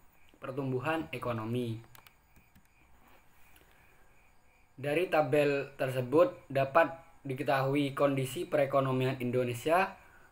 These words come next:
Sektor pertanian, peternakan, kehutanan, dan perikanan yang paling tinggi pertumbuhan atau growth share-nya adalah tahun dua ribu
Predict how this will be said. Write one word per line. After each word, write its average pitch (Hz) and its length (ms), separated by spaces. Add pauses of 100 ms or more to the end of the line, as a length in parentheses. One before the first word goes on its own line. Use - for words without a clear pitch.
(440)
Sektor 190 420
pertanian, 143 800 (300)
peternakan, 135 800 (160)
kehutanan, 139 640
dan 139 240
perikanan 131 560 (800)
yang 151 240
paling 135 400
tinggi 131 400
pertumbuhan 135 800
atau 135 560 (240)
growth 151 320 (560)
share-nya 135 480
adalah 135 480 (160)
tahun 151 480
dua 135 160
ribu 139 480